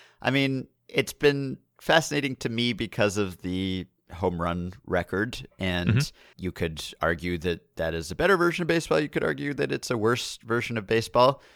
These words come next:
Speaker 1: That's really personal taste, but just the phenomenon of all these home runs and why they're happening has made the season inherently interesting to me. And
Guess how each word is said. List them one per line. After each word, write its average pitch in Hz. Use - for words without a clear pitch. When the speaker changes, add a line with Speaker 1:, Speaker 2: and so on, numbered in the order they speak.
Speaker 1:
That's -
really 92
personal 90
taste, 110
but 87
just -
the 85
phenomenon 90
of 78
all 80
these 80
home 80
runs 85
and 78
why 80
they're 76
happening 85
has 87
made 85
the 98
season 82
inherently 78
interesting 78
to -
me. 78
And 85